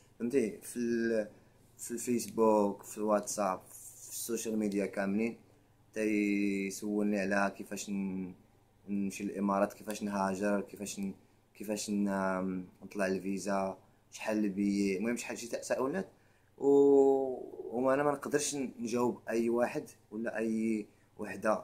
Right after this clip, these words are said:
نعطيها مثلًا ساعه ولا ساعتين بما كان شحال ديال، شحال ديال بنادم، تبارك الله. المهم انا اليوم نحاول ندير واحد الفيديو،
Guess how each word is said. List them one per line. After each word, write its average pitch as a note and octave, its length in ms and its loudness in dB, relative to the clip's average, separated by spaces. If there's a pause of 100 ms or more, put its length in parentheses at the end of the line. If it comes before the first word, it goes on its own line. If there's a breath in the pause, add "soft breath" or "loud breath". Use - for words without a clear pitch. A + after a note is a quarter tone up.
نعطيها G2 260 -6
مثلًا G2+ 320 -2
ساعه G2 280 0
ولا F#2+ 80 -2
ساعتين F#2+ 340 -6
بما F#2+ 200 -4
كان F#2+ 300 -4
شحال A#2 280 -8
ديال، G#2+ 200 -2 (380 soft breath)
شحال - 260 -6
ديال A2 160 4
بنادم، A2 400 2 (100)
تبارك A2 240 2
الله. C3+ 300 2 (1200 soft breath)
المهم D3+ 300 6
انا C3+ 280 6
اليوم B2+ 300 2
نحاول C3 440 4
ندير A#2 180 2
واحد G#2+ 220 0
الفيديو، A2 560 0